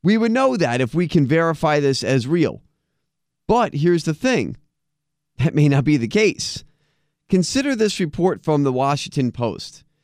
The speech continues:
where they came out with this and they said ninety commercial, nine zero,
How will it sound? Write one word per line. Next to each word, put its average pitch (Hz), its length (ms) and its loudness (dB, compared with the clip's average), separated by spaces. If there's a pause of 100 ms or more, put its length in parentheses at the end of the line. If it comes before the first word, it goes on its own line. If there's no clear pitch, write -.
(380)
where 113 100 2
they 127 100 2
came 123 180 2
out 117 140 0
with 113 80 -4
this 113 180 -4
and 117 100 0
they 110 60 2
said 120 240 -2
ninety 233 560 -2
commercial, 165 600 -4
nine 135 320 0
zero, 151 340 -2